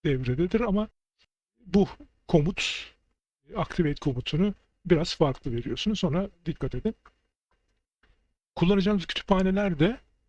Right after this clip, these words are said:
bir pipi upgrade ediyoruz. Spatie kütüphanesini kuruyoruz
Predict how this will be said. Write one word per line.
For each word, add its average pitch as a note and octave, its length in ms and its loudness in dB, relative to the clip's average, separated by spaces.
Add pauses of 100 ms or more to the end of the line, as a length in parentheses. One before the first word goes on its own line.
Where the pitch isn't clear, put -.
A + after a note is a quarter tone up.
(760)
bir - 360 0 (880)
pipi F3 400 2 (140)
upgrade E3+ 500 0
ediyoruz. F#3+ 640 -2 (1300)
Spatie - 680 0 (720)
kütüphanesini C#3 600 -2
kuruyoruz F3+ 540 -4